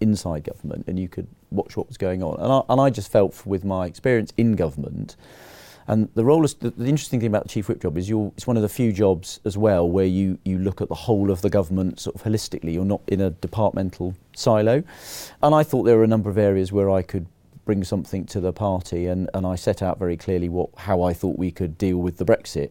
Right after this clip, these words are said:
issue. A-, and, you know, set those out with colleagues, and as you know, it d-, didn't last very long.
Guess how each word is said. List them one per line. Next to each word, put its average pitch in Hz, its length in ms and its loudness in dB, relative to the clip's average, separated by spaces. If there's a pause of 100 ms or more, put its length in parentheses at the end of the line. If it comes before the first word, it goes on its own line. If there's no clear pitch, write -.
issue. 80 420 -6 (640)
A-, 123 180 2
and, 135 140 2
you 135 60 6
know, 113 140 6
set 120 180 4
those 113 160 6
out 110 140 6
with 110 100 -2
colleagues, 117 320 4
and 117 140 6
as 101 100 4
you 113 80 4
know, 98 140 6
it - 160 -4
d-, - 80 -14
didn't 95 300 -2
last 117 260 4
very 98 160 4
long. 139 280 4